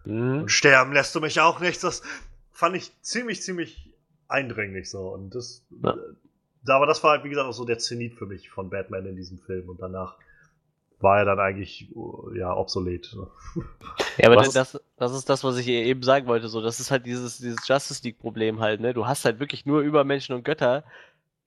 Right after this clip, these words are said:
Speaker 3: Da kannst du Batman halt nur als, als Drahtzieher haben, so, ne? So, der, der ist halt mit Abstand der intelligenteste von den allen. So muss man einfach mal so sch-, stehen lassen, so.
Speaker 2: Naja, in dem
Speaker 1: Mhm.
Speaker 2: Film wahrscheinlich nicht.
Speaker 3: Ja, in dem Film gut. Das war er auch in Batman wie Superman schon nicht. Aber eigentlich,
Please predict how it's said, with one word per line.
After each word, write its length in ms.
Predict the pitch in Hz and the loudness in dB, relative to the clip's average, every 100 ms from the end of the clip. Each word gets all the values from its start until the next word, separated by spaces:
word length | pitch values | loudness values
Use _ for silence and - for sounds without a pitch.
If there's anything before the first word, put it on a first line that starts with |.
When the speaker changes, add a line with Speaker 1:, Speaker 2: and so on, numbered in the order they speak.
| _ | _
Speaker 3:
Da 220 | 123 117 | 4 4
kannst 380 | - - 151 - | 4 -2 -2 -2
du 60 | 127 | -2
Batman 400 | 127 143 156 135 | 0 0 -2 -2
halt 180 | 131 | -2
nur 140 | 135 135 | 0 0
als, 280 | 135 - - | 0 -4 -6
als 220 | 131 120 | -6 -2
Drahtzieher 500 | 123 127 - 131 110 | 4 4 4 -2 -2
haben, 260 | 104 101 104 | 0 -4 -4
so, 140 | 104 | -6
ne? 280 | 104 127 160 | -4 -4 -6
So, 140 | 135 117 | -8 -4
der, 220 | 113 117 | 0 2
der 160 | 117 127 | 4 2
ist 120 | 156 | 4
halt 180 | 151 147 _ - | 2 0 _ -4
mit 160 | 135 | 2
Abstand 340 | 135 - 160 143 | 2 2 -4 -2
der 80 | |
intelligenteste 720 | 131 135 123 120 143 160 - 120 | -2 -2 -4 -2 -2 -2 -4 -4
von 180 | 127 117 | -2 0
den 120 | 117 | 0
allen. 360 | 113 135 180 160 | 0 -2 -6 -10
So 140 | 117 | -8
muss 180 | 113 120 | -6 -2
man 140 | 120 | 4
einfach 220 | 110 120 117 | 4 4 0
mal 140 | 110 | -2
so 140 | 110 | -2
sch-, 260 | 107 123 120 | -6 -8 -10
stehen 260 | 131 131 127 | -4 -2 0
lassen, 300 | 107 - 120 | -2 -2 -2
so. 140 | 123 | 2
Speaker 2:
Naja, 200 | 104 107 | 4 4
in 80 | 113 | 6
dem 140 | 127 | 6
Speaker 1:
Mhm. 40 | 127 | 4
Speaker 2:
Film 140 | 165 | 2
wahrscheinlich 320 | 147 151 147 135 | 2 2 -2 -4
nicht. 240 | 110 - - - - | -10 -8 -8 -6 2
Speaker 3:
Ja, 240 | 120 139 | 8 10
in 100 | 143 | 10
dem 160 | 139 151 | 6 -4
Film 240 | - 151 | -4 -6
gut. 240 | 147 156 135 | -2 -4 -4
Das 300 | 123 - - 101 - | -8 -14 -20 -20 -16
war 240 | 113 123 123 | -2 2 4
er 20 | |
auch 200 | 123 120 | 4 2
in 220 | 123 120 | -4 -6
Batman 300 | 117 123 120 117 | -4 -4 -6 -10
wie 60 | |
Superman 360 | 120 139 113 107 | -8 -4 -4 -4
schon 140 | 117 | -8
nicht. 160 | 110 104 | -8 -4
Aber 120 | 104 | 2
eigentlich, 440 | 98 123 127 127 | 2 0 -6 -14